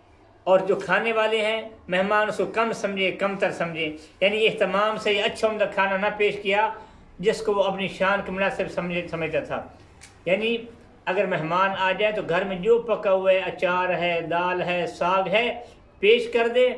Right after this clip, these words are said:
तो उस पर मेहमान भी उसकी तहकीर ना करे, ना बुरा समझे, ना उसको बिल्कुल फारिग कर दे, "मैंने खाना भी नहीं है।" अगर भूख है, तबीयत है, सफ़र से आया, थकावट है,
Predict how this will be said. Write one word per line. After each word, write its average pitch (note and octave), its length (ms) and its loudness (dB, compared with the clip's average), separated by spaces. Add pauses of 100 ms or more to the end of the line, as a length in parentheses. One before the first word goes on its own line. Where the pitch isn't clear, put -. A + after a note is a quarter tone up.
(340)
तो A3+ 60 -4
उस A3 160 0
पर A3+ 140 0
मेहमान G3 540 0
भी A#3 100 0
उसकी - 200 -2
तहकीर F3 400 -2
ना E3 100 -2
करे, C#3+ 400 -4 (160)
ना F3 140 -2
बुरा F#3+ 300 2
समझे, B3 580 0 (300)
ना F#3+ 100 2
उसको G#3 300 0 (760)
बिल्कुल G3+ 240 0
फारिग F3+ 380 0
कर F3 100 2
दे, E3 180 -4
"मैंने E3+ 160 -2
खाना D#3+ 280 -2
भी D3+ 120 -2
नहीं C3 200 -4
है।" - 80 -10 (300)
अगर F3+ 180 0
भूख G3 340 2
है, G3 260 0
तबीयत A#3 360 0
है, G3+ 120 2
सफ़र F#3+ 280 0
से F#3+ 140 0
आया, F3+ 140 -2
थकावट F3+ 400 -2
है, G#3 100 2